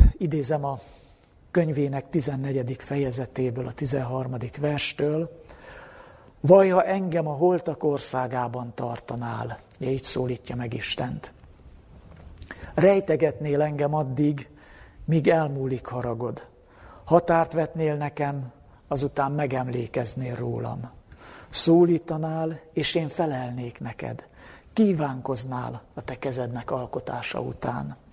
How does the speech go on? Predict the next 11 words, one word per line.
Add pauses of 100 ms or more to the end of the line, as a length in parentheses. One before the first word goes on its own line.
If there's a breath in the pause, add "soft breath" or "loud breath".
(840 loud breath)
Ugye,
gyönyörű, (520 loud breath)
irodalmilag
vagy, (180)
vagy
költőileg
is
gyönyörű
ez
a
megfogalmazás.